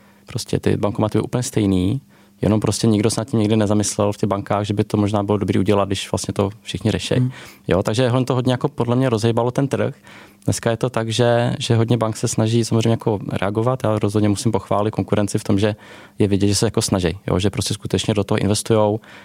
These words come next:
Speaker 1: a myslím, že občas jako předbíhají tu komunikaci, tu realitu, a kdy se tváří navenek jako mnohem jako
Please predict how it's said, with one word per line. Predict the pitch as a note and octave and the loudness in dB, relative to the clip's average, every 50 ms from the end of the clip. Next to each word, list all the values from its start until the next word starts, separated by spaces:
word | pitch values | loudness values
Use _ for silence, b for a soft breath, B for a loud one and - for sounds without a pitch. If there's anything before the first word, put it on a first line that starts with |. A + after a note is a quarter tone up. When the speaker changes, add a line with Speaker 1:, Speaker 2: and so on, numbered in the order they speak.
| B B | B B
Speaker 1:
a | B - G2 G2 G2 G2 G2 | B -4 -2 0 0 0 0
myslím, | G2+ G2 - - - G#2+ | 0 0 0 0 0 2
že | G2+ A2+ | 2 0
občas | - - - - - A2 - - | 0 -2 -2 -2 -2 -2 -2 -2
jako | G#2+ - A2+ | -2 -2 -2
předbíhají | - - G#2+ G2+ G2+ G#2 G2+ G#2+ G#2 G#2 G#2 | 0 0 0 0 2 2 2 2 2 2 2
tu | - A2 | 0 -2
komunikaci, | - G#2 G#2 G2+ G2+ - G#2 G2+ - A#2+ | 0 0 0 2 2 0 0 -2 -2 -2
tu | - A#2 | 0 0
realitu, | - F2+ F#2+ A2 - - B2 A#2+ A#2+ - B B B B B B B B | 2 2 2 0 0 0 0 0 -2 -4 B B B B B B B B
a | - - F#2+ G2 G2 | -2 0 0 2 2
kdy | G2 G2 G2 | 0 0 0
se | - - A2+ | 0 0 0
tváří | - - G2+ F#2+ G2+ A2 | 0 0 -2 -2 0 0
navenek | G#2 F#2+ F#2+ G2+ G2 G2+ - | 0 0 2 2 0 0 0
jako | F#2+ - - G2+ | -2 -2 0 2
mnohem | G#2 G2 G2 G#2 G2+ | 2 4 4 4 2
jako | G2+ F#2+ - A2 G#2 | 2 0 0 0 -2